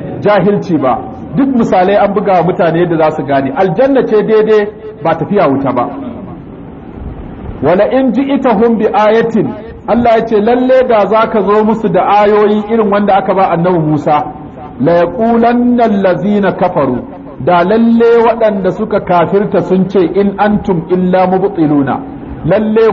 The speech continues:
ku ba ku zama ba face maɓarnata. Wai musulmin ne maɓarnata. "Kazalika yatba'u Allahu." Allah ya ce, "Haka nan muke sa yunƙi da rufi da murfi ala qulubil ladina la ya'lamuna."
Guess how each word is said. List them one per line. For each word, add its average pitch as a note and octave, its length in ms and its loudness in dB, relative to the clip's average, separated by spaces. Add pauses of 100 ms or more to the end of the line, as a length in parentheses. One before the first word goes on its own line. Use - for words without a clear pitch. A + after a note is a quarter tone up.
ku A#3 160 0
ba G3+ 80 0
ku F3+ 140 -2
zama G3 380 2
ba - 20 0 (140)
face E3+ 240 -2
maɓarnata. C#3+ 600 -2 (640)
Wai F#3+ 160 2
musulmin F3+ 400 0
ne D#3+ 100 0
maɓarnata. A#2+ 540 -2 (1300)
"Kazalika G3+ 800 2
yatba'u F3 540 0
Allahu." E3 480 0 (280)
Allah G3+ 280 0
ya F#3 60 0
ce, F3+ 120 -2
"Haka F#3+ 320 0
nan F#3+ 160 -2 (100)
muke F3+ 420 0
sa G3 260 2
yunƙi G3+ 580 0
da D#3 100 2
rufi A3 320 0
da D3+ 120 0
murfi G#3+ 440 0 (600)
ala F3+ 400 2
qulubil F3 500 2
ladina D#3+ 400 2
la D#3 200 4
ya'lamuna." D3+ 640 0